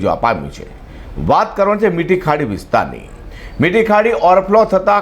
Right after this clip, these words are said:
ખાડી કિનારાના અનેકો વિસ્તારમાં ત્રણથી ચાર ફૂટ જેટલા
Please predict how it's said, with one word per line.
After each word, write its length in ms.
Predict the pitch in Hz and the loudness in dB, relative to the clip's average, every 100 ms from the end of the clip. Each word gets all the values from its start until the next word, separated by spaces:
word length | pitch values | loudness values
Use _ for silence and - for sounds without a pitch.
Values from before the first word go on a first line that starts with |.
| 175 | 0
ખાડી 240 | 151 160 - | -4 -4 -6
કિનારાના 440 | 143 151 160 160 147 | -2 2 2 2 0
અનેકો 320 | 185 190 180 | 0 2 0
વિસ્તારમાં 540 | 139 202 202 120 85 85 - - | 2 2 2 0 -6 -10 -14 0
ત્રણથી 340 | 170 180 185 - | 2 4 2 4
ચાર 180 | 175 196 - | 2 2 0
ફૂટ 200 | 202 170 | 0 0
જેટલા 240 | 175 196 | 2 0